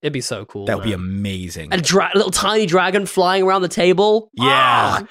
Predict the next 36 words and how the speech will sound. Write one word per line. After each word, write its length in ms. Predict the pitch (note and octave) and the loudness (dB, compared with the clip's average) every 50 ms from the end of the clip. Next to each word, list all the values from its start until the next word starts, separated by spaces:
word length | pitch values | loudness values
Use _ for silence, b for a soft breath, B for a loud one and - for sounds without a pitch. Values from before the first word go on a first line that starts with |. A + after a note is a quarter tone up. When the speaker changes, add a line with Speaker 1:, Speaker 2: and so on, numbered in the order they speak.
| - | -8
Speaker 1:
come 280 | - - F3+ F3+ F#3 F3+ | -4 0 2 2 4 4
Speaker 2:
like, 140 | F3+ F3+ F#3+ G3+ | 4 4 4 4
you're 80 | G#3 | 4
Speaker 1:
on. 60 | - | 4
Speaker 2:
standing 260 | - C4 F3 E3 F#3 F3 | 2 2 0 0 -2 -2
on 80 | D#3+ | -2
the 40 | C#3+ | -4
platforms 580 | - - D#3 D#3 D#3 - D3+ C#3+ C#3 C3 C3 - | -2 -2 -4 -4 -2 -2 -2 -2 -2 -2 -2 -4
and, 120 | C#3 C3+ | -2 -2
like, 140 | C3+ C3 - | -2 -4 -4
these 180 | C3+ C3 G#2+ | -6 -12 -8
gigantic, 640 | - - - B2 B2 A#2+ - C#3 B2+ B2+ - C#3 A2 | -4 -4 -2 -2 -2 -2 -2 -2 -2 -2 -2 -2 -2
like, 140 | B2+ A2 - | -4 -4 -4
full-size 580 | - D3+ C3+ B2 A#2+ - - A#2 A2+ A2+ A2 G#2 | -2 -2 -2 0 -2 -2 -2 0 0 0 -2 -4
dragons 500 | - A2+ A#2 A2 G#2+ G#2+ A#2 A#2 G#2+ G#2 | -6 -4 -4 -2 -2 -4 -4 -8 -8 -8
and 140 | A2 G#2 | -10 -12
stuff. 380 | - - A2+ G#2 G#2+ G2+ - - B B B B | -10 -8 -4 -4 -4 -4 -6 -10 B B B B
Speaker 1:
I 80 | G#3+ | -2
mean, 160 | B3+ E4+ F#4+ | 0 0 0
Speaker 2:
Like 80 | - - | 0 0
Speaker 1:
quite 200 | - B3 C#4+ D4+ | 0 0 0 0
honestly, 580 | - A#3+ A#3+ A#3 A3+ A3+ - G#3+ G3 F#3 F3 D3+ - | 0 0 0 0 0 0 0 0 2 2 0 -2 -2
she 180 | C#3 - - G#3+ | -2 0 0 0
could 200 | G#3+ B3 F#3+ - | 0 -2 -4 -4
probably 400 | - - G3 A#3 A#3+ A#3 G#3 F#3 | -4 -2 -2 -2 0 -2 -2 -2
make 320 | D#3+ C#3+ D3 D3+ C#3+ - D#3 | -2 0 0 0 0 0 -2
it 160 | C#3 - - | -2 -2 -2
so 180 | - - D3 | -2 0 0
that 140 | C#3 C#3 C3+ | 0 -2 -4
you 200 | C3 C3+ C#3 C#3 | -4 -6 -4 -4
were 140 | C#3 C3+ C#3+ | 0 0 0
just 200 | C#3 C#3 A#2+ - - | -2 -2 -6 -8 -6
in 200 | - C#3 B2 A#2+ | -6 -6 -4 -2
it, 180 | C#3+ F3 F3 - _ _ - | -4 -4 -4 -6 _ _ -14
but 260 | D#3 C#3 D#3+ D#3 - | -8 -2 -2 0 2
Speaker 2:
Yeah. 140 | A#2+ G#2+ | 2 2